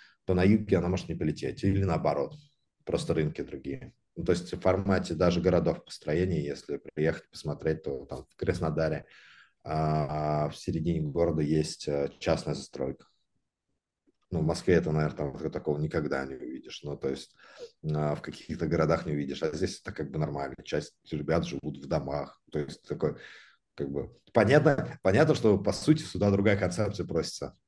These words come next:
Ну, может, вообще многоэтажки снести и построить, типа, Калифорнию, такой, как, как они показывают, домики, всё классно, ну, ну, типа, и менталитет отличается, потому что всё равно выбор идёт.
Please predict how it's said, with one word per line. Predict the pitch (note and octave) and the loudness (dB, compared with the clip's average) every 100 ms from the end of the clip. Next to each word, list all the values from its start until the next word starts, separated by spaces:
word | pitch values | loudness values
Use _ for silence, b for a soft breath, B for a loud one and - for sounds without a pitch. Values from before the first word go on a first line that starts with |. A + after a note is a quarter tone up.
| _ | _
Ну, | F#2 F2+ | -2 2
может, | F2 F2 G2+ G2+ | 4 6 4 4
вообще | G2 - F#2 | 2 4 2
многоэтажки | - E2+ D#2 E2+ F2+ F#2 - | 2 -4 -4 0 2 2 0
снести | - F2+ F2 C3+ | -4 -6 2 2
и | |
построить, | - D#2 - F2+ F2 | 4 0 2 2 2
типа, | F2 - | -2 -8
Калифорнию, | - E2+ F2 D#2+ D2+ - C2 | -2 -2 2 0 -2 -10 -12
такой, | - - | -10 -10
как, | - - | -10 -6
как | D#2+ D#2+ | -4 -2
они | D#2 D2+ B B B B B - | -4 -4 B B B B B 0
показывают, | F2 G2 F2+ D#2+ D2 - | 4 6 6 4 2 2
домики, | F#2 A2 G2+ F#2+ - | 6 6 6 2 -6
всё | - | -8
классно, | D#2+ E2 F2+ - - | 0 2 2 0 -6
ну, | D2 E2 - B B B B _ _ _ | -2 -2 -4 B B B B _ _ _
ну, | D#2+ D#2 | -4 -4
типа, | - - C#2+ - - - B B B B | -4 -6 -6 -8 -16 -20 B B B B
и | - F2+ F2+ | 0 4 4
менталитет | F2+ F2 E2+ G2+ | 4 4 4 4
отличается, | G2 D#2 F2 E2+ - C2 - - | 4 2 0 0 2 -2 -4 -14
потому | - C#2+ D2+ | -10 -4 -4
что | - C#2+ C2+ | -4 -2 -2
всё | B1 - | -4 -4
равно | C#2+ D2+ | 0 0
выбор | C#2+ B1+ B1+ | -2 -4 -6
идёт. | - - | -8 -10